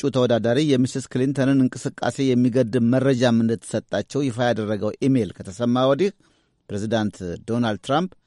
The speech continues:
ልጃቸው ዶናልድ ጁኒየርም ምንም ጥፋት እንዳልሰራ መከላከላቸውን ቀጥለውበታል። በዚህ ጉዳይ ዙሪያ የተደረገውን የሩሲያን የምርመራ ውጤትንም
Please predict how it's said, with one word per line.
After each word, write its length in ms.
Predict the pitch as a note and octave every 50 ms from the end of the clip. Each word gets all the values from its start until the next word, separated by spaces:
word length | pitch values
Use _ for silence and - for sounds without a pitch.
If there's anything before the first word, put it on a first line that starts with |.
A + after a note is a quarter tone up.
| _ _ _ _ _ - -
ልጃቸው 480 | B2 A#2+ D3 E3 F3+ - - - E3 D3
ዶናልድ 440 | B2+ C#3 C3 C3 A#2+ A2+ G#2 G2 F#2+ F2 F#2+
ጁኒየርም 560 | A2 C3 C3+ C3 B2 A2+ G#2+ G#2 A2+ D3 F3 F#3 F3 D3
ምንም 280 | B2 C#3 E3 F#3+ F#3+ F3 -
ጥፋት 300 | - - - B2 A2 -
እንዳልሰራ 540 | G#2+ G#2+ G#2 G2+ F#2+ F2 - G#2+ G#2+ G#2 C#3 E3 F3 _ _ _ _ -
መከላከላቸውን 920 | - E3+ F3 - - D#3 B2 A2+ - - G2+ F#2+ F2 - - - F2 F#2+ -
ቀጥለውበታል። 720 | C#3 C3 - E3 C#3+ A2+ F#2+ D#2 - E2+ - - D2 - _ _ _ _ _ _ _ _ _ _ _ _ -
በዚህ 220 | D3 D#3+ G3 A#3
ጉዳይ 320 | G3 F#3+ D#3+ B2+ C3+ B2+ A#2
ዙሪያ 240 | G#2 A2 A2 A#2+ C#3
የተደረገውን 760 | D3+ C3+ B2 C3+ A#2+ A#2+ G#2+ A2 A2+ G2+ G2+ A2+ D3+ F3+ E3
የሩሲያን 460 | B2 A#2 C#3 C#3 - - B2+ A#2 A#2
የምርመራ 360 | A#2 A2+ A2 A2+ A2 G#2+ G#2+ G#2
ውጤትንም 520 | G#2 G2+ - - G2 F#2 - G#2 A#2+ D#3+